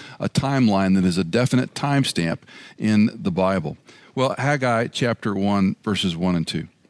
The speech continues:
"In the second year of Darius the king, on the first day of the sixth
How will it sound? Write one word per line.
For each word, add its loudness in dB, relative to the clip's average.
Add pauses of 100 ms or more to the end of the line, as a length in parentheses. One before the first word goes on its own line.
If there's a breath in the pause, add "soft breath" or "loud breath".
(380 loud breath)
"In 2
the 4
second 0
year 2
of -2
Darius 0
the -8
king, -2 (800 loud breath)
on 0
the -4
first -2
day 0
of -2
the 0
sixth -4